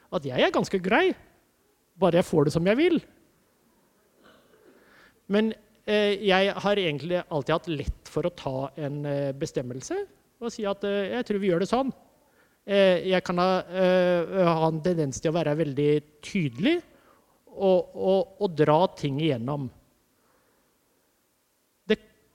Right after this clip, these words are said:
kan hende at det er noen damer som sitter på disse gudgitte gode egenskapene, som er veldig nyttige i noen sammenhenger. Men det kan også være at de slår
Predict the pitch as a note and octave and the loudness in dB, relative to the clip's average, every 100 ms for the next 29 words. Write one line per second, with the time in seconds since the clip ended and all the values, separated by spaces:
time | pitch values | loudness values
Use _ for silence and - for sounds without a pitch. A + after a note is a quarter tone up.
0 | - - - F3 G3+ A#3 C4 A3 G#3+ E3+ | -12 -8 0 2 4 2 0 2 2 0
1 | A3+ C#4+ C#4 - F#3+ - G3 F3 F3 G3 | 0 -2 -6 -4 -2 0 2 4 2 0
2 | F#3+ D3+ F3+ E3+ C3+ F3 - F#3+ - D3+ | -2 0 4 4 4 0 -2 -6 -4 -6
3 | - D3+ - E3 F3 F3 _ F#3+ G3+ - | -2 -4 -2 -2 -2 -6 _ -10 -10 -6
4 | D3+ D#3+ D#3 E3+ G3+ C#3+ A#2 A#2+ - E3 | -6 -6 -10 -6 -4 -4 -6 -10 -8 -8
5 | D#3 G#3 C#3+ A#2+ C#3+ F#3+ D3+ B2 B2 D3+ | -6 -6 -4 -4 0 0 0 -4 -8 -8
6 | C3 G3+ D#4 F4 - G#3 G#3 G#3+ D3 C#3+ | -6 -4 -4 -6 -4 0 4 4 2 0
7 | G3 - - F3 F#3 - E3+ F#3+ C#3+ C#3+ | 0 -2 -2 -2 -2 -4 0 2 0 -2
8 | C#3+ B2 B2 C3 D#3+ - - _ _ _ | -4 -4 -4 -2 -2 -2 -10 _ _ _
9 | _ _ _ _ _ _ - F#3 F#3+ - | _ _ _ _ _ _ -2 0 0 -4
10 | - - F#3 A#3 B3+ G3 D3+ - G3 F3+ | -16 -4 0 0 -2 -2 -2 0 2 2
11 | D#3 A3+ C4 - F#3+ F3+ E3 F3+ - - | 2 0 -2 -6 -6 -6 -4 -4 -6 -4
12 | D#3 F#3 | 0 0